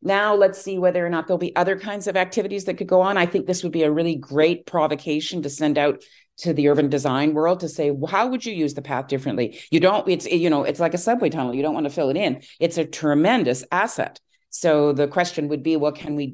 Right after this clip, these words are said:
use it for different kinds of purposes? I think there are also questions around cultural activities, recreational activities, public art, um, s-, what we would call swing spaces,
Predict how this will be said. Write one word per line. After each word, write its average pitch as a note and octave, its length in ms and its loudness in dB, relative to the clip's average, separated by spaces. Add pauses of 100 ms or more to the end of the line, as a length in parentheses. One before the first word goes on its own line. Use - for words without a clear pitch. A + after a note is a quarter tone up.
use C3 280 -2
it D3 100 -4
for D#3 120 -8
different E3 260 -4
kinds F#3 220 -2
of F3+ 80 -6
purposes? G#3+ 500 -2 (460)
I E3+ 100 4
think G#3 220 0
there G3+ 120 6
are F3 80 6
also F#3+ 300 4
questions F3+ 460 -2
around C3 320 -2
cultural G#3+ 420 0
activities, G3+ 560 -4
recreational D#3 920 0
activities, F3+ 500 -2 (340)
public F#3+ 480 0
art, F3+ 500 0 (460)
um, C#3 380 2
s-, - 200 -8
what F#3+ 180 2
we F#3+ 60 -4
would F3 160 -4
call D3 200 -2
swing F#3+ 440 -6
spaces, F#3+ 720 -4